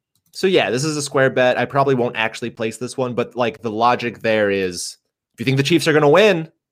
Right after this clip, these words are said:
might as well take this as a different money line pick.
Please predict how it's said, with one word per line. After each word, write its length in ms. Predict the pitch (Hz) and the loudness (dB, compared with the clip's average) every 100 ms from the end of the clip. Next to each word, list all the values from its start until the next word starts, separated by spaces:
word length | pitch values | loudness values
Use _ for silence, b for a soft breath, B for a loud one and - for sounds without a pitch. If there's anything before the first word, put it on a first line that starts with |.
| _ _ _ _ _ _ _ _ _ _ _ | _ _ _ _ _ _ _ _ _ _ _
might 180 | 117 139 | -2 0
as 80 | 139 | 0
well 100 | 139 | 0
take 220 | 143 143 | -2 -2
this 180 | 160 143 | -2 -2
as 80 | 113 | -4
a 120 | 110 | -4
different 380 | 98 123 120 113 | -6 -8 -8 -8
money 200 | 131 117 | -8 -8
line 240 | 92 - | -14 -18
pick. 240 | - - | -20 -20